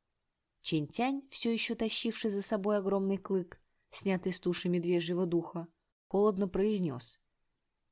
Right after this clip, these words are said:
«Может, оно хочет, чтобы его сварили?» Яйцо, казалось, понимало человеческий язык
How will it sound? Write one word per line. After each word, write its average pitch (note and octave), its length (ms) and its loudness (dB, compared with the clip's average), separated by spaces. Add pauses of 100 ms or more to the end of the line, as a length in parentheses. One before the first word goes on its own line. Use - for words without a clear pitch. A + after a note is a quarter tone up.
(120)
«Может, F3+ 380 4
оно F#3 200 2
хочет, A#3 320 0
чтобы E3+ 300 2
его F3 180 2
сварили?» D#3+ 640 -2 (840)
Яйцо, D3 420 -2
казалось, G3+ 640 0 (220)
понимало G3+ 500 4
человеческий D3+ 720 -2
язык E3+ 500 -2